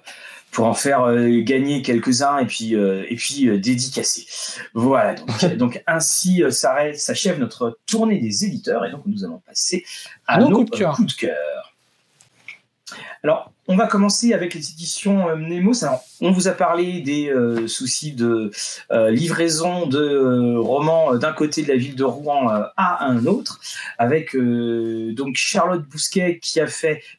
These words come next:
Speaker 1: donc, qui avait donc son premier tome sur, euh, Chara.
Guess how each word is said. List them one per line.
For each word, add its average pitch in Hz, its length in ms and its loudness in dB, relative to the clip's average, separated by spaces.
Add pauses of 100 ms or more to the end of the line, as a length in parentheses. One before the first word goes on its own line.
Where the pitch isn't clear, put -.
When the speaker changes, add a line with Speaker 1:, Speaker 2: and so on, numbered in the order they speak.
Speaker 1:
donc, 117 160 0
qui - 160 -2
avait 127 160 2
donc 139 200 -6
son 107 300 -4
premier 175 460 -2
tome 160 240 -2
sur, 113 380 -4
euh, 95 180 0
Chara. 117 640 -2